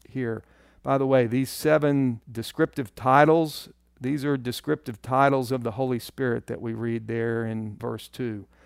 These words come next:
So I won't come back here, but I want you to see something. Notice that there's going to be a shoot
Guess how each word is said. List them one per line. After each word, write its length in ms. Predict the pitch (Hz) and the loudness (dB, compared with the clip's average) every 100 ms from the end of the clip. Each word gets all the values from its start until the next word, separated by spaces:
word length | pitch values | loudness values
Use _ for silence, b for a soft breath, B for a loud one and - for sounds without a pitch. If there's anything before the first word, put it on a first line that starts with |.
| b | b
So 420 | - 147 147 135 - | -6 2 4 2 0
I 120 | 131 | 0
won't 240 | 143 180 170 | 4 4 4
come 180 | 185 135 | 2 6
back 280 | 151 170 | 6 6
here, 180 | - 185 | 6 4
but 160 | 165 135 | 6 4
I 40 | |
want 220 | 139 151 | 4 0
you 60 | 131 | -4
to 80 | 120 | -6
see 240 | - 147 | -2 -2
something. 540 | 131 127 120 113 104 104 _ _ | 0 -4 -4 -8 -12 -14 _ _
Notice 520 | 120 139 170 175 - | 2 6 8 6 2
that 340 | - 151 143 - | 2 4 4 2
there's 300 | 135 135 117 | -2 0 -2
going 320 | - 147 151 139 | -2 0 2 0
to 80 | |
be 340 | 120 139 143 143 | -2 2 2 2
a 160 | 120 | 0
shoot 640 | 117 - - 190 147 - | -4 -8 -6 -2 -2 -4